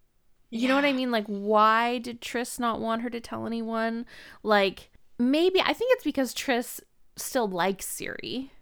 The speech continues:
Speaker 2: Yeah, and I think deep down inside, Triss knows that Ciri's a child. I mean, she's thirteen, I think. Maybe
Speaker 1: Yeah.
Speaker 2: still twelve. Like,
Speaker 1: Mm-hmm.
Speaker 2: she's a kid. And so it's,
Speaker 1: Yeah.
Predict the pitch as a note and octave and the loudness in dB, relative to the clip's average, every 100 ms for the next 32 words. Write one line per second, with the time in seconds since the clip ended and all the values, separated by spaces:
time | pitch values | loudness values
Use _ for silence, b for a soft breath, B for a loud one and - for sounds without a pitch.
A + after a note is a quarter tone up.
0 | - - G#4+ G4+ G4 G#4+ B4+ C4+ C4+ C4+ | -14 2 6 8 6 4 -4 0 2 6
1 | B3 A#3+ A#3+ - D3+ F3 F#3+ C#4+ - G3 | 6 4 -2 -2 2 4 4 2 -4 -8
2 | - F#3+ G#3 D4 C#4+ C4+ C4+ B3+ - E3 | -6 -8 -6 -6 -2 -2 -2 -4 -4 0
3 | F3+ D4 E3 - F3+ F3+ F3 A3+ A3 - | 2 2 -2 -6 -10 -10 -8 -4 -4 -6
4 | G3+ F#3+ G3 A3+ C4 - _ A#3+ B3+ B3+ | -10 -8 -8 -6 -8 -12 _ -6 -2 0
5 | C4+ D4 - - - G#3+ A3 A#3+ G3 - | -2 -6 -12 -20 -10 -8 -4 0 2 2
6 | - F#3 - - A#3+ A3 - G#3 F#3+ A3 | 0 -4 -6 -4 -2 -4 -4 0 2 2
7 | G3+ F3+ - C4+ B3+ - F#3 G3+ D3 A2 | 0 -2 -2 -2 -4 -10 -6 -2 -2 -4
8 | - G3+ F#3 A3 G3+ G3 F#3 - - G#3+ | -10 -10 -8 -4 -2 -4 -6 -12 -6 -4
9 | F2 G3+ | -2 -6